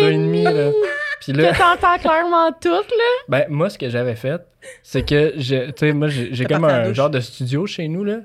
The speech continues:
Speaker 2: Fait que j'ai, je mettais de la musique non-stop.
Speaker 1: Ok.
Speaker 2: Mais c'est juste que,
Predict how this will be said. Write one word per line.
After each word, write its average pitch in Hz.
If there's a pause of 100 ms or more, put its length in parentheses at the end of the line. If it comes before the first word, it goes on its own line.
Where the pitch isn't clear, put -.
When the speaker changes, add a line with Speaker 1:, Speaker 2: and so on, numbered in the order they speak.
Speaker 2:
Fait 110
que 107
j'ai, 123 (260)
je 113
mettais 117
de 135
la 131
musique 120
non-stop. 123
Speaker 1:
Ok. - (480)
Speaker 2:
Mais 117
c'est 135
juste 170
que, 151